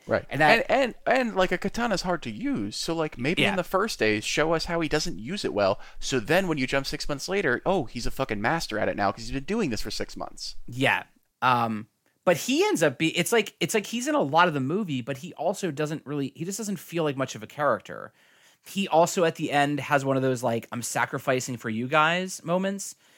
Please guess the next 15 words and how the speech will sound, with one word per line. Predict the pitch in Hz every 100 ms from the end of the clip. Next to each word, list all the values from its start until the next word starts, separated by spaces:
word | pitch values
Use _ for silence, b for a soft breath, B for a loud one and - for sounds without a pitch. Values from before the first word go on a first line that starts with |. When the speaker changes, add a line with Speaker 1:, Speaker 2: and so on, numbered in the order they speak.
| b b _
Speaker 2:
But, | 147
like, | 175 160 - _
it's | 165
like | 208 160
they're | 175
all | 170
trying | 170 170
to | 151
get | 151
to | 147
a |
boat | 113 160 143 117 - _ _ _ _ _
and | 139
he's | 139 143
like, | 139 110